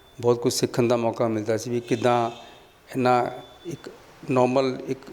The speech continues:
ਸਾਹਨੇਵਾਲ ਛੋਟੇ ਜਿਹੇ ਏਰੀਆ ਤੋਂ ਐਡੀ ਬੜੀ ਪੋਜੀਸ਼ਨ 'ਤੇ ਪਹੁੰਚਣਾ, ਔਰ ਜੋ ਉਹਨਾਂ ਨੇ ਜ਼ਿੰਦਗੀ 'ਚ ਸੋਚਿਆ, ਉਹਨੂੰ ਕਰਕੇ ਦਿਖਾਇਆ। ਇਹ ਕੋਈ ਕੋਈ ਕਰ ਸਕਦਾ ਹੈ, ਇੰਨੀ ਵੱਡੀ ਸ਼ਖਸੀਅਤ, ਇੰਨਾ,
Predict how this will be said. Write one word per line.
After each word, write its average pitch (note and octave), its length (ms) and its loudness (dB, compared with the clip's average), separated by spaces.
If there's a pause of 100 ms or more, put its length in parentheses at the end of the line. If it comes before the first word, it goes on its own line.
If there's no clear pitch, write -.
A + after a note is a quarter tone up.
(140)
ਸਾਹਨੇਵਾਲ B2+ 640 4 (320)
ਛੋਟੇ D3 260 2
ਜਿਹੇ C#3+ 160 6
ਏਰੀਆ A#2 220 4
ਤੋਂ A2+ 240 -2 (480)
ਐਡੀ B2 220 4
ਬੜੀ B2 280 6
ਪੋਜੀਸ਼ਨ B2 460 4
'ਤੇ A#2+ 120 4
ਪਹੁੰਚਣਾ, B2+ 500 2 (680)
ਔਰ B2+ 100 2
ਜੋ B2 240 6
ਉਹਨਾਂ C#3 200 4
ਨੇ C3+ 120 4
ਜ਼ਿੰਦਗੀ B2 340 2
'ਚ B2+ 40 2
ਸੋਚਿਆ, B2+ 460 4
ਉਹਨੂੰ A#2+ 200 2
ਕਰਕੇ A#2+ 340 2
ਦਿਖਾਇਆ। G2 440 0 (1040)
ਇਹ D#3+ 400 0 (240)
ਕੋਈ C#3+ 160 6
ਕੋਈ F3 180 4
ਕਰ D#3 160 4
ਸਕਦਾ C#3+ 340 -2
ਹੈ, G3+ 220 -4
ਇੰਨੀ C#3+ 240 0
ਵੱਡੀ C#3 520 2 (420)
ਸ਼ਖਸੀਅਤ, C#3+ 480 2 (320)
ਇੰਨਾ, C3 540 2